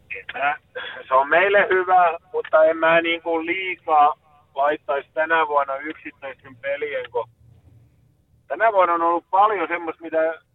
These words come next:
tuntuu, että suuri yleisö ei ole tajunnut, että joku on voinut pelata. Me käytiin Tampereella pelaa niin, että meillä oli neljä peliä ympäri Suomea. Niin se oli neljäs peli. Tapparalla oli ollut peli neljä päivää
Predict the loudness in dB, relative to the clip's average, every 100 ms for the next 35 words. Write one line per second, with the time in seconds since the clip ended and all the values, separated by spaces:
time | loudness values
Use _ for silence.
0 | _ -10 -4 -4 -4 -4 -2 0 -2 -4
1 | -6 -6 -6 -8 -2 -2 -2 -4 -6 -8
2 | -8 -6 -6 -4 -6 -2 -2 -4 -10 _
3 | -2 0 0 0 -6 -8 -4 -4 -4 -4
4 | 0 0 -2 -6 -4 -6 -6 -6 -6 -8
5 | -14 -14 -14 -16 -16 -14 -10 -6 -4 -6
6 | -6 -8 -6 -6 -8 -8 -8 -8 -8 -8
7 | -2 -2 -2 -6 -10 -10 _ _ _ _
8 | _ _ _ _ _ -20 -12 -10 -4 -2
9 | 0 -2 -4 -6 -6 -4 -6 -10 _ -20
10 | -20 _ _ _ -4 -2 0 0 2 4
11 | 2 2 0 0 -6 -4 -2 -2 -2 -2
12 | -2 -2 -6 -8 -8 -10 -10